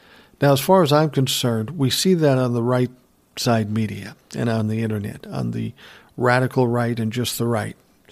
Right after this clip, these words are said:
They're spewing stuff that isn't true, and they're getting people to believe it. That's a bad thing. But I gotta be honest, when I find Democratic or liberal sites that do the same thing,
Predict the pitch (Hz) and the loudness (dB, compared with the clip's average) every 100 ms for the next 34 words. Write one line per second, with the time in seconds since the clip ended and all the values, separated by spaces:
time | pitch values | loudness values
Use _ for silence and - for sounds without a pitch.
0 | - - - _ _ _ 127 110 107 - | -20 -20 -20 _ _ _ -2 -2 -4 -6
1 | - 151 143 135 - 131 120 123 120 120 | 2 4 4 2 2 0 0 0 2 0
2 | 123 117 - 175 170 170 170 - - - | -2 -6 0 4 6 6 2 -6 -20 -20
3 | _ 139 131 127 127 127 131 123 120 117 | _ -2 0 0 0 0 2 2 0 -2
4 | 117 107 110 107 117 113 104 - - - | -4 -2 -6 -4 -2 0 -2 -8 -18 -20
5 | _ - 123 - 120 117 110 - 127 107 | _ -6 -4 -4 -4 -4 -4 -2 -4 -4
6 | 135 208 _ _ - - - _ - 131 | -8 -20 _ _ -20 -20 -20 _ -2 0
7 | 131 156 135 131 160 147 110 135 - - | 2 2 4 4 2 0 -4 -8 -10 -14
8 | - - - - 135 135 135 143 123 120 | -20 -20 -20 -2 2 2 0 -2 0 -2
9 | 131 139 151 131 117 123 123 117 113 131 | -2 0 0 0 0 -2 -4 -4 0 2
10 | 160 135 120 - 120 123 - - 131 131 | 2 2 2 0 -2 -2 -4 -4 -4 0
11 | 135 123 113 - - 143 143 135 - 151 | 2 2 2 -4 0 2 2 0 0 -2
12 | 127 107 107 101 | 0 -2 -4 -8